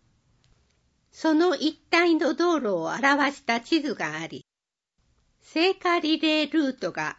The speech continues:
赤く塗られています。子ども未来館ここにこをスタートし、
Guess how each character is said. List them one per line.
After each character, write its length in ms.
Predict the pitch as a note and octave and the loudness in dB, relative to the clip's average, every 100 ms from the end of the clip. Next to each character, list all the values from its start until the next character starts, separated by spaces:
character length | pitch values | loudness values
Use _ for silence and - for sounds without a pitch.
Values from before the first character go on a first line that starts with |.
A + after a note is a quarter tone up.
| - | -10
赤 280 | A#3+ D#4 D#4+ | -4 -2 -2
く 240 | - D4 | -4 -4
塗 120 | A#3+ B3 | -4 0
ら 140 | C4 | 0
れ 140 | C4+ | -2
て 180 | B3+ A3+ | -6 -6
い 140 | F3+ F3 | -4 -4
ま 160 | C#3+ | -8
す。 320 | - - _ _ _ _ _ _ _ _ _ _ - | -14 -20 _ _ _ _ _ _ _ _ _ _ -6
子 120 | D4+ | -2
ど 140 | - F#4 | 2 4
も 120 | F4+ | 4
未 180 | E4 D#4+ | 4 4
来 240 | D#4+ C4 | 2 -2
館 320 | - F3+ D#3+ | -4 -6 -6
こ 200 | D#3+ B3+ | -8 -6
こ 140 | B3 D#4+ | 0 2
に 140 | E4 | 2
こ 220 | D#4 D4 | 2 -4
を 80 | C4+ | -4
ス 120 | C#4+ | -4
タ 100 | - | -4
ー 120 | C4+ A#3+ | -4 -4
ト 140 | E3+ | -10
し、 360 | - D3 G#2+ | -10 -12 -14